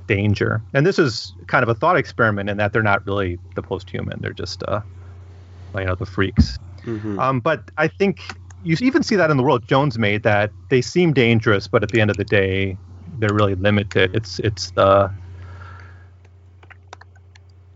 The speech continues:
Speaker 1: well, that's complicated 'cause you have Jones as a failure, but then you have the Venusians who become the real future,
Speaker 2: Mm-hmm.
Speaker 1: going to the frontier, settling Venus. Uh, but he's,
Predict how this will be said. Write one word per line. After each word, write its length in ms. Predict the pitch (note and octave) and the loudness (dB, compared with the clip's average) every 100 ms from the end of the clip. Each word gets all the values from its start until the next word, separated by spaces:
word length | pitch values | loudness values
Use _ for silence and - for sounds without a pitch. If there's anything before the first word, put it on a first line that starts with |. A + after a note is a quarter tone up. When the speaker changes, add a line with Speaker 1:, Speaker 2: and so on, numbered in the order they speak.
| - - - - - - - - - | -20 -20 -18 -18 -18 -20 -20 -20 -4
Speaker 1:
well, 80 | C3 | 0
that's 200 | D3+ A#3 | 2 0
complicated 600 | - F3 C#3 A#2+ A2+ A2 | 0 0 0 0 0 0
'cause 120 | C3+ | -2
you 80 | A2+ | 2
have 160 | A#2 F2+ | 0 0
Jones 680 | C3+ A#2 A2+ G#2+ G2+ F#2+ - | 2 2 4 0 -2 -6 -8
as 800 | G2+ G#2 G2 F#2+ F2 - - - - - - - - - - - | 0 4 4 2 -2 -8 -12 -16 -16 -18 -18 -18 -18 -16 -16 -2
a 80 | A#2+ | -2
failure, 640 | - C#3 C3+ B2+ G2+ F#2 | 0 2 2 2 0 0
but 120 | A2+ | 0
then 120 | C3 | 0
you 100 | B2 | 0
have 200 | A2 G#2 | 2 2
the 80 | G2 | 0
Venusians 960 | F#2+ G2 G#2+ A#2+ - B2+ - A#2+ - - - - | -4 -2 0 -2 -4 -8 -8 -14 -16 -18 -20 -6
who 160 | B2 | -2
become 420 | A2+ G#2 - G2+ | 0 0 2 2
the 120 | F#2+ F#2+ | 2 2
real 120 | G2+ | 0
future, 520 | - G#2 - - A2 | 0 -2 0 -2 -2
Speaker 2:
Mm-hmm. 140 | A2+ G2+ | -2 0
Speaker 1:
going 260 | G#2 G2+ | 2 2
to 80 | G#2+ | 0
the 60 | G2+ | -2
frontier, 640 | - G#2+ G#2+ A2 G2 G2+ - - | 0 -4 -2 0 2 2 -2 -12
settling 400 | - G2+ F#2+ F#2+ | 2 4 4 0
Venus. 460 | G#2 G#2+ - - - - - - - - - - | 0 -2 -4 -10 -12 -18 -18 -16 -14 -14 -14 -4
Uh, 140 | A2+ | 0
but 140 | A2+ D3+ | 2 2
he's, 180 | E3 | 0